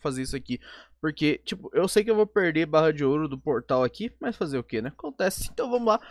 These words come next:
vamos fazer aqui até o máximo possível e eu volto já com vocês, já com o resultado. Então vamos ver até onde que eu consigo chegar. Lembrando, anteriormente chegava na cinquenta e nove e não passava dela, então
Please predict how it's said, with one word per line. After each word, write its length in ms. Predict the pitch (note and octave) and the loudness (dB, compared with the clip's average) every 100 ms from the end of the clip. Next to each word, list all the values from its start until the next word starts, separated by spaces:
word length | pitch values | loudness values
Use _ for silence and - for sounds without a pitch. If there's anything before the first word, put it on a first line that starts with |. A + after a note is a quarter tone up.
| - - | -20 -2
vamos 180 | F#3 B3 | -2 4
fazer 200 | G#3 G3 | 4 4
aqui 260 | - F#3 - | 0 -8 -6
até 240 | D#3 F#3+ | 0 2
o 60 | G#3 | 4
máximo 340 | F3 F3 F#3 | 2 2 -2
possível 560 | G#3 G3+ F#3+ G3+ G#3 - | -4 -2 0 6 6 6
e 60 | G#3 | 4
eu 120 | A3 | 4
volto 280 | F3+ F3+ E3+ | 4 0 0
já 100 | E3 | -2
com 100 | D#3+ | -2
vocês, 200 | C#3 D3+ | 0 -2
já 140 | C3+ C3 | 2 0
com 140 | - | 0
o 40 | B2+ | -2
resultado. 440 | C3+ D3 A2 F#2+ | -2 -2 0 -2
Então 240 | - F3+ | -2 0
vamos 240 | D#3 F3+ C#3 | 2 0 0
ver 160 | C#3+ - - - | 0 -2 -14 0
até 340 | E3 - F3 | 0 4 4
onde 240 | C#3+ C#3 - | 4 2 -4
que 60 | |
eu 40 | C3 | -12
consigo 280 | D3+ C3+ | -10 -8
chegar. 320 | B2+ E3+ A#2 - | -4 0 0 0
Lembrando, 460 | F3+ G#3+ B2+ F2+ A2 | -2 0 0 0 -2
anteriormente 540 | D3+ G#3+ G3 F3 - | 2 2 4 -2 -4
chegava 400 | - D3+ C#3 C#3 | -6 0 0 0
na 80 | C#3 | -2
cinquenta 480 | - E3+ - C4 A#3+ | -4 -6 -4 -2 0
e 40 | |
nove 340 | F3+ F3+ F3 | 2 0 -2
e 40 | B2+ | -6
não 200 | C#3 E3 | -6 -6
passava 360 | E3+ - C#3 | -6 -4 -2
dela, 180 | D#3+ - | -2 -4
então 200 | - G#3+ | -8 -10